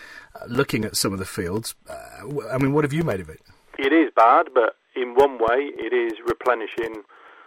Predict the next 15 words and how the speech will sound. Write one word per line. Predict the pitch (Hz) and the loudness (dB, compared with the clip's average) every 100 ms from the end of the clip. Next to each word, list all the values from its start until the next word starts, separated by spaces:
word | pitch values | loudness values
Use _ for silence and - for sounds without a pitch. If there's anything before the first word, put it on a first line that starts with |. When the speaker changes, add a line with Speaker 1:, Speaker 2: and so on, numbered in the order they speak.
| _ | _
Speaker 2:
our | 117 117 | 0 2
natural | 123 - 120 | 0 0 0
resource | 120 135 - 113 110 - | 0 0 0 0 0 -2
of | 107 | 4
water. | 139 127 - 92 - - | 4 4 -2 -6 -6 -12
Um, | 107 107 107 104 98 - - _ _ _ _ _ _ _ - | -8 -6 -8 -10 -14 -20 -20 _ _ _ _ _ _ _ -2
I | 117 - | 0 4
think | 151 - - - - - _ _ _ _ _ _ _ _ _ _ | 2 0 -10 -12 -14 -18 _ _ _ _ _ _ _ _ _ _
there's | 127 131 | 0 6
always | 151 143 131 | 6 6 4
a | 117 | 2
chance, | - 131 123 113 - | 2 4 4 0 -6
you | 120 | -4
know, | 117 113 110 | 0 -2 2
that | 113 | 2